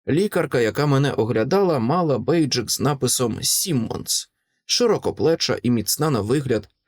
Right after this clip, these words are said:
волосся її сивіло, різко контрастуючи з насиченою темною шкірою.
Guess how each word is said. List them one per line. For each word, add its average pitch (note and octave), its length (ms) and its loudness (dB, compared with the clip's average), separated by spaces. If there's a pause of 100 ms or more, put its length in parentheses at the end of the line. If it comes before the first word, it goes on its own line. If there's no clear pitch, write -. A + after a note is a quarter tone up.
(160)
волосся F#3+ 500 2
її C3+ 500 0
сивіло, C#3+ 760 -2 (540)
різко D3 440 0
контрастуючи D3 840 2
з G#2+ 100 -4
насиченою C3+ 800 0
темною A2+ 540 0
шкірою. B2+ 640 -4